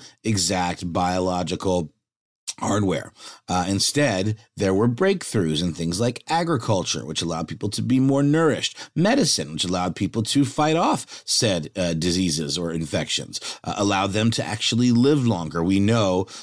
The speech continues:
that in, you know, the age of the, the bubonic plague, life expectancy was already pretty bad, you know, in terms of it was low,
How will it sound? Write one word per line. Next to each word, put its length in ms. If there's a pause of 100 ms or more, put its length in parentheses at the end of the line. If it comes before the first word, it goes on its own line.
that 160
in, 460
you 100
know, 140
the 180
age 380
of 320
the, 180
the 220
bubonic 500
plague, 480 (640)
life 240
expectancy 560
was 180
already 400
pretty 400
bad, 800 (300)
you 100
know, 340
in 120
terms 300
of 180
it 100
was 160
low, 420